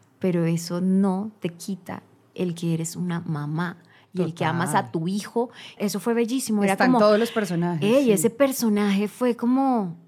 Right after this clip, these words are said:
Speaker 1: esa mujer daba su vida por su hija. Me acuerdo, Erika, en La Prepago.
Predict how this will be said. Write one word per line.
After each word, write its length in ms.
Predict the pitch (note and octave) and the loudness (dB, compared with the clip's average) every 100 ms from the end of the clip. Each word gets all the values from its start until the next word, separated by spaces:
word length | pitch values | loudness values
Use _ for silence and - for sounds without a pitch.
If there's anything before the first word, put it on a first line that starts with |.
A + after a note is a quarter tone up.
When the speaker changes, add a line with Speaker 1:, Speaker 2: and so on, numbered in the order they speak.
| _ _ _ _ _ | _ _ _ _ _
Speaker 1:
esa 240 | - G3+ G#3 | -6 -2 0
mujer 340 | A#3+ A3 G#3 | 2 2 0
daba 220 | G3+ A3+ | -2 -2
su 240 | A#3 - A#3 | -4 -6 -6
vida 440 | F#3+ G#3+ F#3 A3 - _ _ _ _ | -4 -4 -4 -10 -16 _ _ _ _
por 160 | - A3+ | -6 -4
su 200 | G#3+ F#3+ | -4 -6
hija. 420 | G3 - - - - - _ _ _ _ _ _ | -6 -6 -12 -16 -20 -20 _ _ _ _ _ _
Me 120 | F#3 | -10
acuerdo, 400 | F3+ G3+ F#3 F3 F3 | -6 -2 -2 -2 -4
Erika, 460 | G3 E3+ E3+ A#2+ - | -4 -4 -10 -16 -8
en 160 | E3+ | -4
La 100 | F3 | -4
Prepago. 500 | E3+ E3+ E3 D3+ D3+ | -4 -4 -4 -4 -8